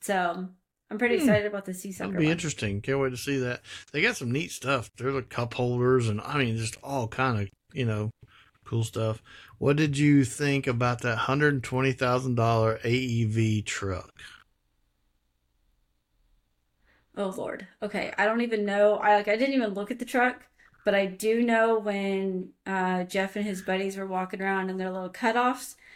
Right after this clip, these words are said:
Speaker 1: the A E V guys gave them a bunch of brochures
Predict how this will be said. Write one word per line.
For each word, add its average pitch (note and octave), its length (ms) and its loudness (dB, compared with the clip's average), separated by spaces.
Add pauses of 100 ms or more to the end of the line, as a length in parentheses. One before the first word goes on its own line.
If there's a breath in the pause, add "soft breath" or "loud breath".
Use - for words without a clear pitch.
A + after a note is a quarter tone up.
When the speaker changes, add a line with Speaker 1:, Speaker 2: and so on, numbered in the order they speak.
(140 loud breath)
Speaker 1:
the - 100 -4
A G#3 240 2
E G#3 180 -2
V G3 220 -6
guys G3+ 640 -2 (600 soft breath)
gave G3+ 300 0
them G#3+ 160 2
a F#3+ 60 -4
bunch G3 220 -4
of G#3+ 80 -4
brochures G3+ 800 0